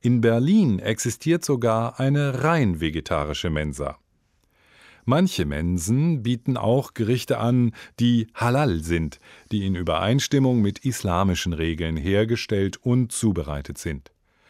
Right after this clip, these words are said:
Rund ein Viertel aller Studenten geht allerdings nach Angaben des Deutschen Studentenwerks überhaupt nicht in die Mensa. Ein Grund sei, so das Studentenwerk, dass nicht alle mit dem Angebot zufrieden sind.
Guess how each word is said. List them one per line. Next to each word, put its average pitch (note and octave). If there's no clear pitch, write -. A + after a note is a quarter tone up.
Rund B2
ein F3
Viertel E3
aller A#2
Studenten A2
geht E3
allerdings C3
nach A2
Angaben A2
des G#2
Deutschen G#2+
Studentenwerks G2+
überhaupt D3
nicht D#2+
in F#2
die D#2+
Mensa. D2+
Ein A#2+
Grund A2+
sei, B2+
so G#2+
das F#2
Studentenwerk, A#2
dass G#2
nicht D3+
alle G#2
mit C3
dem C#3+
Angebot G2
zufrieden -
sind. C#2+